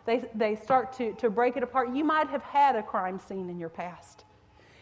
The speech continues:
You might have had a place in your life where devastation came. You might have had something where you felt like everything, uh, was destroyed. And I'm gonna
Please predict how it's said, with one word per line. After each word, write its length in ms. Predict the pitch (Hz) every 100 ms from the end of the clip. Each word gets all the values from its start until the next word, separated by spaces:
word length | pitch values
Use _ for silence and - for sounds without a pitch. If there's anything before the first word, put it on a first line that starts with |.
| -
You 120 | 254
might 240 | 262 294
have 140 | 285 240
had 200 | 285 285
a 60 |
place 400 | 247 - 285 302
in 120 | 294 262
your 140 | 254
life 240 | 247 247 247
where 100 | 220
devastation 760 | 233 226 240 - 220 240 202
came. 400 | 202 185 180 165 - - -
You 100 | 240
might 300 | 254 262 311
have 80 | 339
had 240 | 294 269 220
something 600 | - 277 285 240 214 214 - -
where 220 | 247 233
you 220 | 233 269
felt 320 | 302 294 254 226
like 200 | 214 208 -
everything, 640 | 269 285 285 277 247 254 247
uh, 80 | 208 -
was 200 | 226 226
destroyed. 1000 | 185 214 214 - 214 208 196 196 190 175 - _ _ _ _ _ _ - - - - -
And 100 | 226
I'm 140 | 240
gonna 300 | 254 254 240